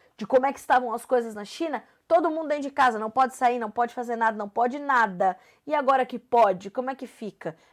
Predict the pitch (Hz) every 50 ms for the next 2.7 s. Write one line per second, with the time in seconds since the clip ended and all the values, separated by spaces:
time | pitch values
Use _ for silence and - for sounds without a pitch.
0 | _ - 185 202 214 - - 233 220 220 - 240 214 208 - - 233 214 226 220
1 | 254 247 240 226 185 175 _ _ _ _ _ - 269 262 294 277 - 339 311 277
2 | - 330 294 294 277 269 277 294 330 320 381 392 392